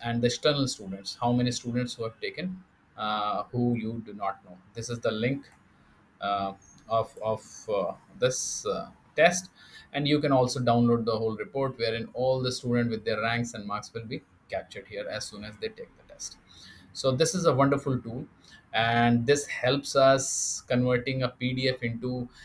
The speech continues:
an online quiz within minutes. Uh, the P D F is very popular, and, and we have just, uh,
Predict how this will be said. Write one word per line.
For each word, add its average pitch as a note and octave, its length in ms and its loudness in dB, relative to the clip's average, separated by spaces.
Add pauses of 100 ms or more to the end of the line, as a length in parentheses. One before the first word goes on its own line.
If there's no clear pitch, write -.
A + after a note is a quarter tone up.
(120)
an D3+ 160 0
online B2 420 4
quiz A#2 360 2
within A2 280 -2
minutes. A#2+ 420 -4 (460)
Uh, G#2+ 300 -2 (220)
the - 80 -18
P D3+ 180 4
D D#3 100 6
F D3+ 60 6
is C3 140 -4
very A2+ 240 2
popular, C3+ 680 4 (420)
and, A2+ 260 -2
and A#2 300 -2
we A#2+ 140 0
have B2 160 -2
just, - 720 -2
uh, A2 340 0